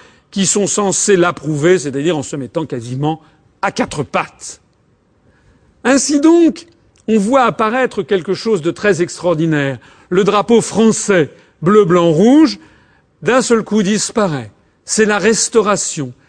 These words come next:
Et on voit réapparaître logiquement les fleurs de lys, c'est-à-dire la preuve de la souveraineté céleste. Désormais, le peuple n'a plus son mot à dire. On voit donc bien une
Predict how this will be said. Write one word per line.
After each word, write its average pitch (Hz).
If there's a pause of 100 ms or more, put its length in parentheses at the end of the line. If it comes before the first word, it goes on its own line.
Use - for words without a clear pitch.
(220)
Et 202
on 269
voit 214
réapparaître 180
logiquement 156 (480)
les 202
fleurs 170
de 165
lys, 160 (160)
c'est-à-dire 170 (280)
la 185
preuve 165
de 185
la 196
souveraineté 196
céleste. 214 (200)
Désormais, 185
le 160
peuple 165
n'a 170
plus 170
son 151
mot 175
à 143
dire. 135 (800)
On 214
voit 269
donc 294
bien 285
une 196